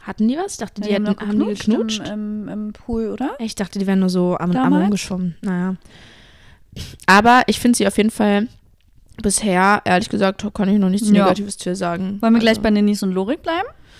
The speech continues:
Speaker 1: Ja, Alter,
Speaker 2: Zu
Speaker 1: was
Speaker 2: denen
Speaker 1: war
Speaker 2: hab ich
Speaker 1: denn
Speaker 2: einiges
Speaker 1: mit
Speaker 2: zu sagen.
Speaker 1: Lorik los? Der lügt einfach seine Freundin so krass an.
Speaker 2: Ich find's richtig eklig. Ich find ihn
Speaker 1: Hä?
Speaker 2: echt eklig.
Speaker 1: Vor
Speaker 2: So
Speaker 1: allem
Speaker 2: lügt so.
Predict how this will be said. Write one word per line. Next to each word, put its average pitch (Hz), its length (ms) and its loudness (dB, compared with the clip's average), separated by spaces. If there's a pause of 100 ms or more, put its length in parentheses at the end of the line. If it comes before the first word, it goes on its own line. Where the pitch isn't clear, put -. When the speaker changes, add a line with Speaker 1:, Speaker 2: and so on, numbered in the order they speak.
(500)
Speaker 1:
Ja, 180 300 -4
Alter, - 180 -8
Speaker 2:
Zu 175 40 -6
Speaker 1:
was - 80 0
Speaker 2:
denen 226 120 6
Speaker 1:
war 254 60 8
Speaker 2:
hab 247 60 6
ich 226 80 4
Speaker 1:
denn 180 80 4
Speaker 2:
einiges 196 280 4
Speaker 1:
mit 185 100 0
Speaker 2:
zu 202 100 -2
sagen. 190 260 2
Speaker 1:
Lorik 226 360 4
los? 202 340 0
Der 185 180 0
lügt 185 480 -2
einfach 214 380 -2
seine 196 240 2
Freundin 277 480 0
so 262 100 0
krass - 340 -4
an. 220 300 -2
Speaker 2:
Ich 220 60 2
find's - 180 -4
richtig 226 240 -6
eklig. 214 720 -2
Ich - 160 -10
find 254 380 6
ihn 247 280 4 (300)
Speaker 1:
Hä? 220 140 2
Speaker 2:
echt 320 260 -2
eklig. 220 340 -2
Speaker 1:
Vor - 180 0
Speaker 2:
So 285 60 6
Speaker 1:
allem 349 220 4 (340)
Speaker 2:
lügt 262 380 4
so. 262 480 2